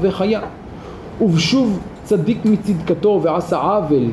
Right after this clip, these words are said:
ככל התועבות אשר עשה הרשע יעשה וחי. כל צ-, וחי. כל צדקותיו אשר עשה לא תזכרנה,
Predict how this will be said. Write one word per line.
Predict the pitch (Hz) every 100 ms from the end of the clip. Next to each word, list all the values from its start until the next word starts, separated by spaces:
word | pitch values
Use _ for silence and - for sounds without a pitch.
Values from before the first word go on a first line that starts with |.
| - - -
ככל | 190 - 277 339
התועבות | 240 202 220 226
אשר | - 180
עשה | 165 208 196
הרשע | 151 139 202 185
יעשה | 143 139 - 208 190
וחי. | 135 - 147 151 202 269 - - - - - - - - - - - - - - - - - - - -
כל | 165
צ-, | 170 156 120
וחי. | 113 165 226 - - - - - - -
כל | 247
צדקותיו | 254 220 165 170 208
אשר | 175 160
עשה | 143 190
לא | 214
תזכרנה, | 269 185 175 190